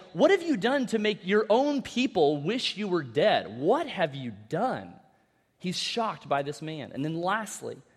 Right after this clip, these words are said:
he asks, "What is truth?"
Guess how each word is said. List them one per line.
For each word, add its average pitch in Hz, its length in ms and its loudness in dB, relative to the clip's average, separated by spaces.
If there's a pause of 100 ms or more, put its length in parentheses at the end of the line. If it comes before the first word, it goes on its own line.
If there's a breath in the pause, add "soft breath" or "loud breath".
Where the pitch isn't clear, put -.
(600 soft breath)
he 175 160 -6
asks, - 340 -6
"What 160 220 0
is - 180 -4
truth?" - 640 -10